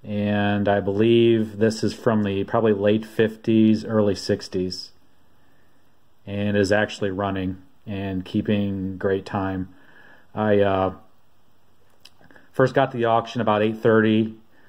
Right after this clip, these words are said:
I saw this in there, and I could not believe this was sitting in there. I wound it, set the time, and then about an hour, uh, a little after nine when the auction started, I checked it, and it was, uh, keeping great time.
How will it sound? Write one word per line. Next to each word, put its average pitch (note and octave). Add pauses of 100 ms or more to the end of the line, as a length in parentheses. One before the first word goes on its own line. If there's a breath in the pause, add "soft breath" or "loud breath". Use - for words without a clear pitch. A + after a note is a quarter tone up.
(140 soft breath)
I G#2+
saw A2+
this G#2+
in A2
there, G#2+
and G#2
I G2+
could G2
not G#2
believe G2+
this F#2+
was G#2+
sitting G2+
in G2
there. G2 (440 soft breath)
I G#2
wound G#2+
it, A2
set A2
the -
time, G#2 (640 soft breath)
and G2
then G#2
about G#2
an G#2
hour, G#2 (440)
uh, F#2+
a - (800 soft breath)
little C3+
after B2+
nine A#2
when A2
the A2
auction A2
started, G#2
I F#2+
checked A2
it, G2
and G2
it G2
was, F#2+
uh, F#2+
keeping G#2+
great F#2+
time. F#2+